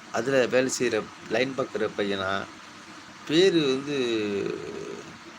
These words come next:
அவர் பேரு சரவணகுமார். உங்க பேரு நான் சொ-, நம்ம ஜா-, பேசிட்டு தானே போனோம். "நல்ல ஒரு கண்டென்ட்டா போடுங்க" அப்படின்னு சொன்னீங்கல்ல, அந்த பையனா நீங்க? உங்க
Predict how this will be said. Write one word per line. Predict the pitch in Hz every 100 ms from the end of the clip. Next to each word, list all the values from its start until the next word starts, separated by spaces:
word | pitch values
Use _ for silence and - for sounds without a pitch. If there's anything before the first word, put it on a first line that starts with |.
| -
அவர் | 95 127 143
பேரு | 151 151
சரவணகுமார். | 117 107 104 95 92 87 95 98 - - - - - - - - -
உங்க | - - - -
பேரு | 151 156 170
நான் | 147 117 82 - 165
சொ-, | - - 104 82 -
நம்ம | 123
ஜா-, | 135 120 156
பேசிட்டு | 170 190 196
தானே | 165 170
போனோம். | 156 123 110 104 - - - -
"நல்ல | 135 151 139
ஒரு | 127 -
கண்டென்ட்டா | 117 127 120 113 -
போடுங்க" | 110 104 101 98 - - -
அப்படின்னு | 110 - 143 139 -
சொன்னீங்கல்ல, | 120 117 107 101
அந்த | 90 98 120 127 -
பையனா | 120 110 107
நீங்க? | 90 90 104 104 104 90 - - - - - - -
உங்க | 104 107